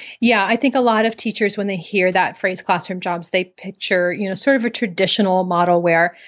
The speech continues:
um, you know, there's, like, a list of jobs in a chart or something, and the kids pick a job and they put their name next to it, and, um, that's their job for the day. But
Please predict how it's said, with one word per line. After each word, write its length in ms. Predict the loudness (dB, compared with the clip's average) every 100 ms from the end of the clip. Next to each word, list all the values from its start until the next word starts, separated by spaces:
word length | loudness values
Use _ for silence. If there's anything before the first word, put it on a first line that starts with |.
| -20 _ -2
um, 320 | 0 -2 -2
you 100 | -2
know, 60 |
there's, 180 | 0 0
like, 120 | 0
a 60 | -2
list 360 | 0 0 2 0
of 260 | 0 -4
jobs 500 | -2 0 0 -2 -6
in 120 | -10
a 80 | -12
chart 360 | -4 0 2 0
or 60 |
something, 420 | -4 -4 0 0 2
and 80 |
the 60 | 0
kids 360 | 0 -2 -2 -14
pick 260 | -12 -4
a 60 | -2
job 300 | 2 2 2
and 80 | 0
they 60 |
put 200 | -6 -4
their 80 | -2
name 240 | 0 0 0
next 300 | -2 -6 -6
to 100 | -2
it, 180 | 0
and, 240 | 0 -2 -6 -16 -20 _ -4
um, 240 | -2 0
that's 220 | 0 0
their 100 | -2
job 260 | 2 2 2
for 80 | -2
the 120 | -4
day. 320 | -4 -4 -8 _ _ _ 0
But 300 | 2 2